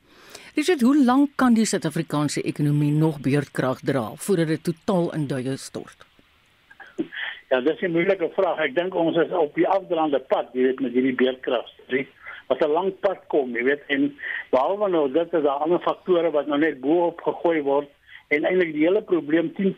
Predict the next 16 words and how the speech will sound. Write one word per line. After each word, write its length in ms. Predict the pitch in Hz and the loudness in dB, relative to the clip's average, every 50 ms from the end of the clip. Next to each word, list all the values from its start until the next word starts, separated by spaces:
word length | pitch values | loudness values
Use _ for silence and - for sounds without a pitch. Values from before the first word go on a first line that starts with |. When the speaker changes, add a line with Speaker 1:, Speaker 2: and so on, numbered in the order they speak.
| _ - | _ 0
Speaker 2:
tien 200 | 202 196 180 - | 2 2 2 2
keer 360 | - 190 170 170 180 170 170 | 2 0 0 -2 -4 0 2
een 160 | 170 170 147 | 2 2 4
baie 380 | 139 139 151 165 170 165 151 - _ - | 4 2 2 2 0 -2 -4 -6 _ -2
keer 180 | 180 156 139 | -2 -2 0
vererger. 640 | - 151 147 151 170 190 196 190 160 147 117 107 - _ _ _ _ - | 0 0 0 2 2 2 0 0 -2 -2 -4 -4 -6 _ _ _ _ -2
Speaker 1:
Mm. 300 | 175 160 156 151 139 135 _ - | 0 0 0 -2 -4 -6 _ 0
Speaker 2:
En 280 | 160 160 160 170 175 | 2 2 2 2 0
ons 140 | 165 160 147 | 0 0 0
het 120 | 165 151 | 0 0
nou 140 | 147 160 175 190 | 2 2 2 2
ook 120 | 190 170 156 | 0 0 0
hierso 300 | 165 165 156 175 180 165 | 0 0 2 2 0 2
die 120 | 160 151 | 0 0
groot, 280 | - - 175 180 170 - 170 156 147 135 135 | 0 0 0 0 0 0 0 2 2 2 0
die, 240 | 139 139 127 127 | -2 -2 -2 -4